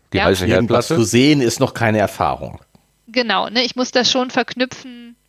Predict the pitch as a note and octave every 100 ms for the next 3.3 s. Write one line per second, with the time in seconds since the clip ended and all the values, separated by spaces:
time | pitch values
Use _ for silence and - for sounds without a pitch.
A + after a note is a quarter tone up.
0 | _ G#3+ G#3+ - - - _ _ _ _
1 | A3 G#3+ G#3+ G#3+ A#3+ A#3 A3 G#3+ G#3 G3
2 | G3+ G3+ G3+ G3+ - - A#3 A3+ G3+ G#3+
3 | G#3+ G3+